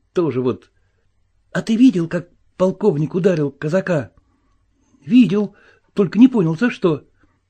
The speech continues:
Он хотел заступиться за тебя». «Правда?» — встрепенулся Артёмка. «Да, и другие солдаты. Ох, и кричал же на них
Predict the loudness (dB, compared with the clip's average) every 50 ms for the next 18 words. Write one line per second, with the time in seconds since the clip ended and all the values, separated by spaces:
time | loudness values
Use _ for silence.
0 | _ _ _ -4 -4 -4 -4 -4 -6 -6 -4 -4 -4 -6 -8 -8 -8 -8 -6 -4
1 | -4 -6 -6 -6 -8 -10 -10 -10 -10 -8 -8 -8 -8 -10 -12 -16 _ _ _ _
2 | _ _ _ _ _ _ _ _ _ _ _ _ -4 -2 0 0 0 0 -2 -6
3 | -6 -10 _ _ _ _ _ _ _ _ -14 -10 -8 -8 -6 -4 -2 -2 -2 -2
4 | -4 -6 -6 -4 -4 -4 -4 -4 -6 -10 -14 -14 _ _ _ _ _ _ _ _
5 | _ _ _ -8 -4 -2 -2 -2 -2 -4 -8 -12 -20 -20 -20 _ _ _ -8 -6
6 | -4 -4 -4 -4 -2 -2 -2 -4 -4 -4 -4 -4 -2 0 0 -2 -2 -2 -4 -6
7 | -6 _ _ _ -20 _ _ _ -4 -4 -4 -2 -4 -8 -8 -6 -6 -6 -6 -8
8 | -8 -6 -4 -2 -2 -4 -4 -4 -2 -2 -2 -2 -4 -8